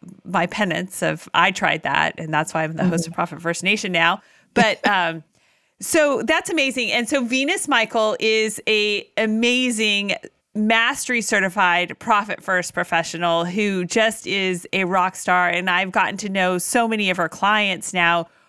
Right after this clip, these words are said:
Speaker 1: over the years. And, um, she is a total, total gem of
Speaker 2: Mm-hmm.
Speaker 1: a, uh,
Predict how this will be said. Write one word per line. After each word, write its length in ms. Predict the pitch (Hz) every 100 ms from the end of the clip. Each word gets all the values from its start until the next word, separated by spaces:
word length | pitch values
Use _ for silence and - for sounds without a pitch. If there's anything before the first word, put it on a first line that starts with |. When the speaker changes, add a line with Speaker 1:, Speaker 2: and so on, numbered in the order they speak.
| -
Speaker 1:
over 260 | 214 208
the 100 | 185
years. 540 | 180 175 180 180 175 - 175
And, 320 | 175 170 170
um, 340 | 170 170 165 - _ -
she 440 | - - 220 214 190
is 440 | 190 180 185 -
a 160 | 190 185
total, 880 | - - - 202 202 - 190 185 185 -
total 640 | - 180 175 190 170 - - 151
gem 680 | - 143 165 160 156 151 151
of 40 | - -
Speaker 2:
Mm-hmm. 560 | 170 170 170 160 170
Speaker 1:
a, 380 | 160 165 160 156
uh, 280 | 160 151